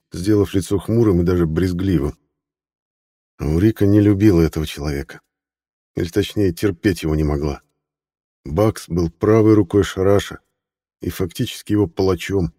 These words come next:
Шараш её не трогал, зная, что Аурика работает на серьёзную группировку отчаянных контрабандистов, которые ещё и время от времени пиратствовали, но и дружбы никакой точно не было.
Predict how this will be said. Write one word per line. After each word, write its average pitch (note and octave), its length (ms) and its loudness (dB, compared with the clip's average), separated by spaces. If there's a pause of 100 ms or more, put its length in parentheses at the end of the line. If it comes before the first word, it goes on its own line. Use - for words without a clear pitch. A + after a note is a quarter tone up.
(1000)
Шараш F#2+ 440 -2
её F2 120 0
не F2 100 0
трогал, E2 460 0
зная, F#2 320 -2
что F2 260 -4
Аурика F#2+ 380 0
работает F#2+ 480 0
на F#2+ 80 0
серьёзную E2+ 540 0
группировку F#2 580 0
отчаянных G#2 600 0
контрабандистов, G2+ 920 -2 (380)
которые G2+ 380 0
ещё G2+ 240 -2
и G2+ 120 2
время G2+ 320 4
от F2 100 -4
времени G#2 300 2
пиратствовали, F2+ 720 0 (680)
но A2 160 0
и A2+ 60 0
дружбы F#2 360 2
никакой E2 380 0
точно F2 320 -4
не C#2+ 180 -6
было. C#2 220 -12